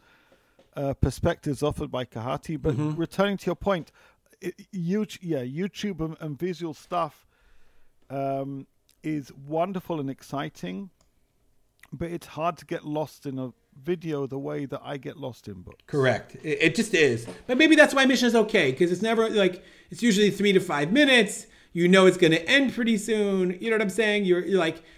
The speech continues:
Speaker 2: I, the, uh, in the, in the, in the way I see it, I see people, I hope that people, like, on their commute are watching it, or, you know what I'm saying? They're watching it, like,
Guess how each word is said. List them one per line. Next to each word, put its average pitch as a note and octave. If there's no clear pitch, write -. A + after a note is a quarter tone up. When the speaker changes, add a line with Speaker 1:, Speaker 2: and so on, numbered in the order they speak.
Speaker 2:
I, G#3
the, G#3+
uh, G#3
in A#3
the, A3+
in A#3+
the, A3+
in G#3+
the G#3
way B3
I G#3+
see G3+
it, F#3
I D#3+
see D#3+
people, E3
I F#3+
hope F#3+
that F3+
people, E3+
like, C3+
on D3+
their D3+
commute D#3+
are C#3
watching C3+
it, A#2
or, D3+
you F3+
know F3+
what F3
I'm E3
saying? D#3+
They're D#3+
watching E3
it, E3
like, D3